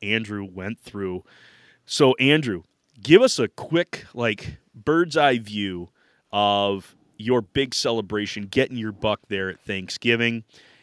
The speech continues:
and tell us, what was the celebration that you had with that deer? Did you make something from that deer yet? Or, uh, what was your big, like,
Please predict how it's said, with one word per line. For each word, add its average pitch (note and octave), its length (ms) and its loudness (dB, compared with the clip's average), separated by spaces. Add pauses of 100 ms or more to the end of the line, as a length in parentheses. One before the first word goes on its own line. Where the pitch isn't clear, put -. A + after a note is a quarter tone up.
(180)
and C#3+ 480 0
tell F#3+ 360 -2
us, G2+ 420 -8 (460)
what C3 300 -4
was F#4+ 160 2
the F3 120 -12
celebration G#2+ 1120 -6 (380)
that A#2+ 140 -2
you A#2 220 -6
had G2+ 460 -6
with A2 220 -6
that G#2 280 -4
deer? G#2+ 220 -4
Did G#2+ 240 -10
you A2 80 -6
make B2+ 260 -4
something D3+ 380 -8
from D3 220 -6
that C#3 220 -4
deer C#3 220 -8
yet? B2+ 320 -4 (380)
Or, A#2 540 0 (340)
uh, G2+ 300 0 (100)
what D3+ 160 -4
was D3 180 -10
your D3+ 80 -2
big, A2+ 360 -4
like, F#2+ 500 -8